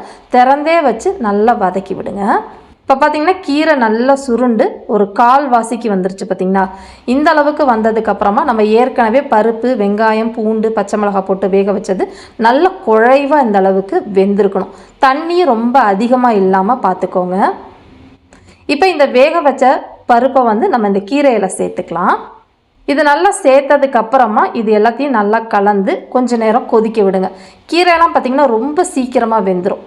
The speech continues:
மேக்ஸிமமே ஒரு அஞ்சு நிமிஷம் மிதமான தீயில வச்சிங்கன்னா நல்லா வெந்துரும். இப்போ பருப்போட சேர்ந்து நல்லா வேகட்டும். ரொம்ப நேரம் கீரையை வேக வச்சிங்கனாலும் அதோட சத்துக்கள் போயிரும். இப்போ இன்னைக்கு இந்த கீரை கடையிறதுன்னு பார்த்தீங்கன்னா, நான் மத்து வச்சு தான் கடைய போறேன்.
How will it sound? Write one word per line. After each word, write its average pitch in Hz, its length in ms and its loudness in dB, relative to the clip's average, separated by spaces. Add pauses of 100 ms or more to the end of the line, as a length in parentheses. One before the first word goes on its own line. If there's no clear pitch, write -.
மேக்ஸிமமே 277 580 0
ஒரு 254 60 4
அஞ்சு 226 380 0
நிமிஷம் 247 280 -2
மிதமான 214 540 0
தீயில 202 240 0
வச்சிங்கன்னா 190 320 -2 (320)
நல்லா 214 380 2
வெந்துரும். 190 500 -2
இப்போ 226 180 -4 (100)
பருப்போட 233 400 2
சேர்ந்து 254 340 -2
நல்லா 196 220 0
வேகட்டும். 190 880 -2 (460)
ரொம்ப 302 200 4
நேரம் 381 320 4
கீரையை 311 300 2
வேக 254 300 2
வச்சிங்கனாலும் 247 420 0
அதோட 208 280 0
சத்துக்கள் 220 520 -2
போயிரும். 185 240 0 (160)
இப்போ 285 220 0
இன்னைக்கு 311 380 -2
இந்த 277 140 0
கீரை 302 360 -2
கடையிறதுன்னு 240 680 0
பார்த்தீங்கன்னா, 208 400 -2
நான் 202 140 0
மத்து 196 300 0
வச்சு 208 220 0
தான் 208 160 0
கடைய 196 380 0
போறேன். 208 280 -2